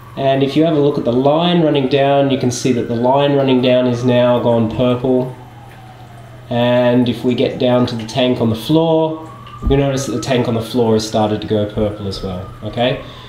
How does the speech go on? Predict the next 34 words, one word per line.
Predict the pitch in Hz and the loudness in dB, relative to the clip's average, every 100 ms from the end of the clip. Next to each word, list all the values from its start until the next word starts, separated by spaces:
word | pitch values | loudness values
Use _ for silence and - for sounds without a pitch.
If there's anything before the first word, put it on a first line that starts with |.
| - - | -20 -14
So | - 135 131 | 0 2 2
in | 180 | 4
the | 190 156 | 4 4
end, | 156 | 2
we've | 147 | 2
got | 143 | 2
a | 139 | 4
net | 156 - | 2 0
flow | - 147 | 2 2
of | 131 | 2
water | 131 143 143 | 2 2 2
from | - | 2
this | 123 120 | 0 2
reservoir | 151 151 135 131 117 | 2 2 2 2 2
at | 110 | -2
the | - | -2
top, | - 190 - - - - - - - - - | 0 0 -2 -10 -14 -20 -20 -20 -20 -8 0
up, | 165 160 190 - - - - - - - - | 0 0 -6 -10 -16 -20 -20 -20 -20 -20 -4
out | 165 165 | 0 2
of | 143 | 0
the | 135 | 0
fountain, | 139 135 135 - 139 139 - - - - - | 0 0 0 0 2 0 -2 -14 -20 -20 -6
back | 151 156 156 | -2 -2 2
down | 151 143 | 2 2
into | 139 - | 0 -2
the | 123 | -2
bowl, | 127 123 123 123 123 - - - - - - - - | 2 2 4 2 0 -8 -18 -20 -20 -20 -20 -20 -2
down | 139 156 156 | 2 2 2
into | 147 135 127 | 0 -2 -2
the | 127 120 120 - - - | -2 -2 -4 -12 -20 -12
tank | - 131 127 | 0 0 2
on | 127 | 0
the | 113 | -2
floor, | - 127 123 123 127 127 | -2 2 4 4 2 -2